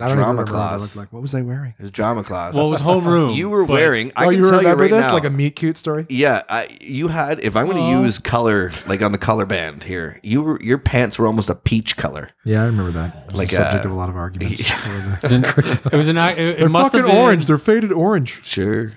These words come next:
Speaker 2: they were peach.
Speaker 1: It's like a
Speaker 3: or,
Speaker 1: one-man
Speaker 3: like,
Speaker 1: podcast logo.
Speaker 3: an accidental, you know, like, uh,
Speaker 2: Bleach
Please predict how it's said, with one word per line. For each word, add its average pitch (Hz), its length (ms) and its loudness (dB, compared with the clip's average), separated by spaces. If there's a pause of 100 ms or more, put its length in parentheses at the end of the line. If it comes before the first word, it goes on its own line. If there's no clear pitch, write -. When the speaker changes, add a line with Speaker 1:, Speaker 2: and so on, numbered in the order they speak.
(140)
Speaker 2:
they 107 100 -4
were 107 120 -4
peach. - 360 -14 (240)
Speaker 1:
It's - 80 -20
like 143 120 -6
a - 20 -2
Speaker 3:
or, 165 160 4
Speaker 1:
one-man 165 240 4
Speaker 3:
like, 131 120 2 (120)
Speaker 1:
podcast 101 260 -10
logo. 98 100 -8
Speaker 3:
an 117 60 -4
accidental, 107 960 -6 (240)
you 151 60 -6
know, 147 140 4
like, 107 280 -2
uh, 104 160 -4
Speaker 2:
Bleach 101 480 -4